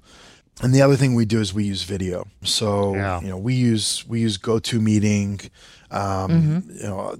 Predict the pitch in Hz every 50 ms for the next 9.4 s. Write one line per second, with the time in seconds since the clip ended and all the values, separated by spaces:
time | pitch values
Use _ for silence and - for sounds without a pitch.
0 | 156 156 - 104 95 - - 110 107 104 95 87 101 104 95 101 101 101 101 -
1 | - - 101 98 95 90 101 104 104 104 101 98 92 90 90 92 107 117 98 95
2 | 95 98 98 95 104 101 101 - - 107 101 90 - - - - - - - -
3 | - 101 - 101 101 160 160 165 156 92 87 92 98 95 107 107 104 101 98 92
4 | 90 156 156 156 151 143 151 - - - _ _ _ _ _ _ _ _ _ -
5 | 131 123 117 120 120 - - - - - 170 175 196 208 190 - - 196 196 196
6 | 208 208 196 - - 135 113 104 107 - _ _ - 127 117 104 107 123 120 123
7 | 127 113 143 127 101 - - 139 117 113 117 123 117 107 - 127 117 - - 117
8 | 107 104 101 107 107 104 101 95 101 - - - - 98 - 104 98 92 92 90
9 | 87 - - - - 71 - 107